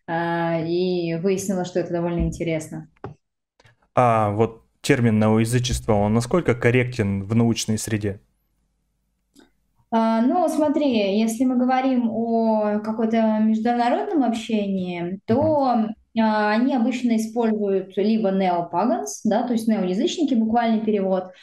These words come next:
Speaker 1: а, либо политеистические реконструкции.
Speaker 2: Мгм.
Speaker 1: А, если мы говорим о наших, э, отечественных ученых, то есть, э, государственное название, щас я его зачитаю.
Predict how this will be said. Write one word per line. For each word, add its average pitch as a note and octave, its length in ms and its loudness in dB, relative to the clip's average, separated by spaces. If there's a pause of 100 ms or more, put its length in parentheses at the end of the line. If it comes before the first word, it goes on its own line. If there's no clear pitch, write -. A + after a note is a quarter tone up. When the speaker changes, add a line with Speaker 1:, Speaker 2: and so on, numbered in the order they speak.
(260)
Speaker 1:
а, F#3+ 220 0
либо C4 800 2
политеистические A3 1080 0
реконструкции. G3+ 880 -6 (120)
Speaker 2:
Мгм. G2+ 360 -6 (100)
Speaker 1:
А, F3 140 0 (320)
если A3+ 260 2
мы A3+ 120 4
говорим A3+ 600 0
о A3 180 2
наших, G3 760 -2
э, E3 680 2
отечественных C#4+ 800 -2
ученых, D#4 640 0
то A#3 100 2
есть, A3 480 0
э, F3+ 360 0 (340)
государственное A3 720 0
название, B3 540 2
щас A3 200 -8
я G#3 80 -2
его G3 120 -2
зачитаю. G#3+ 800 -2